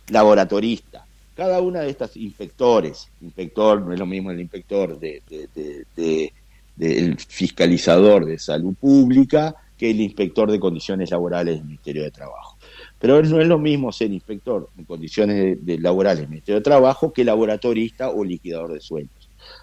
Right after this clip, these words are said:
Cada una tiene competencias distintas, es decir, eh, habilidades para el trabajo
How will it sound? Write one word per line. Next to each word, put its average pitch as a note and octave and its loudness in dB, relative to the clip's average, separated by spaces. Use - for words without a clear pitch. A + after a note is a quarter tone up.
Cada D3+ 4
una D#3 2
tiene C#3 -4
competencias A#2 -10
distintas, F#2+ -10
es A#2 -8
decir, B2 4
eh, F#2+ 0
habilidades B2 2
para G#2 -4
el G#2 -4
trabajo B2 -2